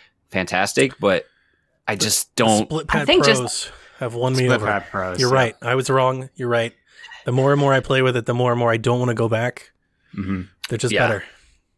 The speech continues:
Speaker 1: Yeah.
Speaker 3: I think we've
Speaker 1: So
Speaker 3: talked about upgrading the Joy-Con in general. Just, I, I feel like the tech there could,
Speaker 1: Sure.
Speaker 3: could be a lot better.
Speaker 1: <laughs> Sure.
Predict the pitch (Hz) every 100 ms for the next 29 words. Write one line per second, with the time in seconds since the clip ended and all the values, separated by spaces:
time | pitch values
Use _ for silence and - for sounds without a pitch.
0 | _ - - 240 277 359 277 - 277 -
1 | 214 208 214 208 214 202 180 175 190 208
2 | 202 175 175 170 190 175 110 180 185 185
3 | - - 170 175 - - 202 185 180 -
4 | 196 185 190 185 190 190 - - - 190
5 | 208 247 220 247 254 262 - 214 214 208
6 | - - - - - - - - 127 98
7 | 87